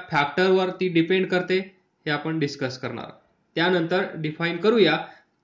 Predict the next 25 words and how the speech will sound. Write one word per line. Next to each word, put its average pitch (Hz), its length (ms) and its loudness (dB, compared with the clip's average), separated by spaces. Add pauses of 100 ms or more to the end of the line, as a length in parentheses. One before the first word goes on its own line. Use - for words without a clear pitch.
(100)
coefficient 165 540 2
of 196 480 -6
emission. 131 340 0 (720)
जर 151 240 -2
तुम्हाला 170 300 0 (480)
emissive 208 480 2
पॉवर 185 280 2
समजली 190 560 2 (760)
तर 151 100 -2
याला 156 200 2
काहीच 165 300 0
वेळ 147 220 2
लागणार 139 340 0 (320)
नाही. 117 220 -6 (760)
तर 202 80 2
आपण 220 360 2
कन्सिडर 208 480 4
केलं 196 280 4 (180)
एक 196 240 -4
बॉडी 165 300 6
आहे, 185 280 4 (1400)
त्या 220 260 4
बॉडीची 214 480 4 (380)
emissive 226 420 2
पॉवर 170 340 4